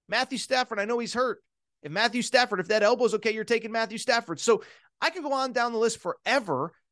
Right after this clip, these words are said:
but it doesn't change the fact that, in my opinion, this guy needs a perfect setup to have any level of success. And so when I look at the available spots, Vegas to me is a,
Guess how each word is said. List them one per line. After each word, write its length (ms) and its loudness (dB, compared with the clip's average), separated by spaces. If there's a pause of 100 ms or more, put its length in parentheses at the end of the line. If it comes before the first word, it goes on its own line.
(100)
but 140 2
it 140 -6
doesn't 380 2
change 480 -4
the 120 -2
fact 360 0
that, 120 2
in 140 -2
my 240 0
opinion, 680 -2 (580)
this 280 -4
guy 220 2
needs 280 -4 (120)
a 120 2 (240)
perfect 720 0
setup 600 2 (520)
to 80 2
have 180 4 (100)
any 240 0
level 280 4
of 80 -2
success. 500 -6 (960)
And 140 4
so 460 6 (200)
when 160 0
I 100 4
look 200 -2
at 120 -8
the 160 2
available 680 2
spots, 800 -2 (960)
Vegas 400 0
to 100 -8
me 140 0
is 140 2
a, 60 -10